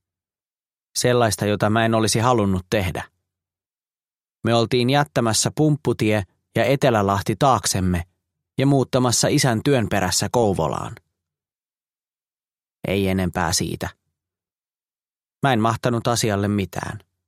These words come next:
Onneksi edes jotain hyvää tuli esiin Elon siihen asti kurjimpana päivänä. Kaiken häsäämisen ja härdelin keskellä käsiin osui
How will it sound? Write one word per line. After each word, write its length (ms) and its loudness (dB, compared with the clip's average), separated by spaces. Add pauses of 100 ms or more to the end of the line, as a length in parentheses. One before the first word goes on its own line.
(1900)
Onneksi 440 2
edes 240 0
jotain 380 2
hyvää 380 2
tuli 200 0
esiin 400 0
Elon 340 0
siihen 320 0
asti 300 -4
kurjimpana 680 0
päivänä. 480 -4 (2000)
Kaiken 340 0
häsäämisen 800 0
ja 100 -2
härdelin 640 0
keskellä 480 -2
käsiin 380 0
osui 260 0